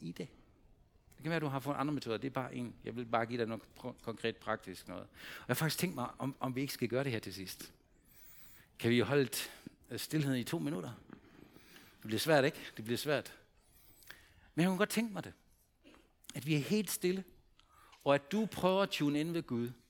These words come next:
Og lad være med at anstrenge dig. Men bare sige,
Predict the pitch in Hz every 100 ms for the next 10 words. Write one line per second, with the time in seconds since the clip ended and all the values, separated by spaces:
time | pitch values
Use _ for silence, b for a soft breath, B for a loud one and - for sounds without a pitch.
0 | _ - 143 160 208 208 170 196 202 -
1 | 135 92 78 - _ _ _ _ b b
2 | b b b b b - 151 180 185 180
3 | - 180 175 170